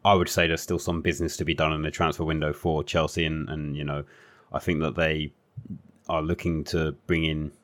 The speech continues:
yet another striker, maybe even, you know, that there has been whisperings of Declan Rice perhaps returning back to the club that he was at when he was, uh, a young boy. So,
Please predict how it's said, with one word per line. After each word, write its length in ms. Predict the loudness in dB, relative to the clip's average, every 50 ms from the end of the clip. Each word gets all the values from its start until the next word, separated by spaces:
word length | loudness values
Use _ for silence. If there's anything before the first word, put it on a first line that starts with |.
| -20 -20 -20 _ _ _ _ _ _ -4
yet 340 | 0 4 4 4 4 2 2
another 300 | 2 2 2 2 0 -4
striker, 420 | -4 0 2 2 2 2 0 -2
maybe 280 | 0 0 0 0 0 -2 -2 -2
even, 380 | -2 -2 -2 -2 -4 -4 -4
you 80 | -4 -4
know, 120 | -4 -4 -4
that 180 | -4 -2 0
there 120 | 2 2 2
has 120 | 2 0
been 260 | 0 -2 -2 -2 -2 -2
whisperings 640 | -2 -2 -2 -2 -2 -2 -2 -2 -2 -4 -4 -2
of 340 | -2 0 0 -2 -4 -6 -10 -20 -20 -20 -20 -20 -4 _ 0
Declan 360 | 0 2 2 0 0 2 4
Rice 240 | 4 4 4 4 2
perhaps 400 | -4 -2 0 0 0 0 -2 -6
returning 520 | -6 -6 -2 0 0 0 0 0 -2 -2 0
back 220 | 0 0 -2 -2
to 320 | -4 -2 0 0 0 0 -2
the 140 | -4 -6 -6
club 300 | -2 0 0 0 0 0
that 160 | 0 0 0
he 220 | 0 0 -2 -4 -8 -14 -20 -20 -14 _ 0
was 160 | 2 2 4
at 140 | 4 2 2
when 120 | 0 0
he 140 | 0 0 0 0
was, 360 | 0 0 -2 -2 -2 -4 -4
uh, 540 | -4 -2 -2 0 0 0 0 0 -2 -6 -8
a 100 | -8 -6
young 380 | -4 0 0 2 2 0 0 2
boy. 280 | 4 4 6 6 4 2
So, 360 | 0 2 4 6 6 6 4